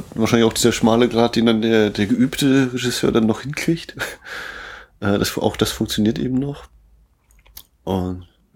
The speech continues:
äh, ja, was, was mich ein bisschen überrascht hat, also der geht ja knapp zwei Stunden.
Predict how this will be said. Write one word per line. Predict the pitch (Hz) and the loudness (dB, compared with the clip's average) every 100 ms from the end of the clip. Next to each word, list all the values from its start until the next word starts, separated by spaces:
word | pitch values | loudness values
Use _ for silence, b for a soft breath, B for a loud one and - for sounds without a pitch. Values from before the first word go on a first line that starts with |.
| b b b b b b b _ _ - _ | b b b b b b b _ _ -20 _
äh, | 101 92 90 90 87 85 - _ _ _ _ _ _ _ _ _ | 2 4 4 2 0 -6 -16 _ _ _ _ _ _ _ _ _
ja, | 98 92 | 0 2
was, | 104 | 2
was | 110 - | 2 4
mich | 165 165 | 4 4
ein | |
bisschen | 151 160 170 160 131 - | 2 2 2 4 2 -2
überrascht | 52 57 156 151 147 - | -6 -2 0 2 0 2
hat, | 143 | 4
also | 113 | 6
der | 113 | 4
geht | 107 120 | 4 2
ja | |
knapp | 117 - 123 | 0 0 0
zwei | - 110 | 2 2
Stunden. | - 180 226 | 2 0 -2